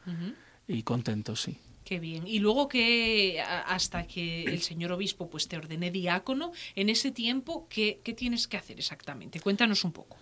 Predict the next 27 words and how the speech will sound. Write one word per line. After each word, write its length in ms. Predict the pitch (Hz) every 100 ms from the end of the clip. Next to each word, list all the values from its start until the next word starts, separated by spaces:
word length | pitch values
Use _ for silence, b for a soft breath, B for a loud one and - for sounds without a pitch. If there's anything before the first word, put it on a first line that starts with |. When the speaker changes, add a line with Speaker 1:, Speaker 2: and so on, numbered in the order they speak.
| B B B
Speaker 2:
Bueno, 240 | 190 170 -
sobre 320 | - 185 190
todo 240 | 214 254
depende 360 | 240 220 226 220
del 180 | 170 139
obispo. 480 | 131 - - 113 - -
Speaker 1:
Ujú. 380 | 185 160 185 349 - - 320
Speaker 2:
Entonces, 720 | 143 131 151 147 156 143 -
y 140 | 151
de 100 | 127
los 200 | 127 123
tiempos 420 | 147 131 135 127
que, 540 | - 127 117 131 - - B B B -
que 80 | 139
él 100 | 127
decida 340 | 156 - 131
marcar 460 | 117 120 180 202 190
y 60 |
del 160 | 151 123
proceso 400 | 131 - 123 117
vocacional 500 | 120 120 139 131 127
de 100 | 123
cada 220 | 131 117
candidato, 500 | 117 117 120 123 127
en 80 | 117
este 200 | - 117
caso 420 | 117 - 120 127